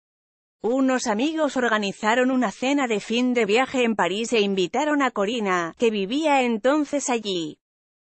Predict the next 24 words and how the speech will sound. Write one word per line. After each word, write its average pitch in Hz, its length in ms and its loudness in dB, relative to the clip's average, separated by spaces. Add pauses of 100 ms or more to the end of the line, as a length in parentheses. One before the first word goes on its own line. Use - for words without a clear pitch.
(220)
"Fue 226 380 2
amor 240 320 2
a 269 80 2
primera 240 480 0
vista", 190 640 -2
declaraba 196 800 0
Corina 233 420 -2
Susain 302 640 0
Wittgenstein. 254 920 0 (800)
G 233 260 0
tres. 294 300 -2
En 220 140 -2
apenas 233 560 0
dos 262 240 -2
años, 180 640 -2
se 226 200 0
casaron 254 520 0
e 269 80 2
instalaron 254 640 0
su 196 180 -2
vida 196 280 -4
familiar 220 580 0
en 269 200 0
Londres, 190 520 2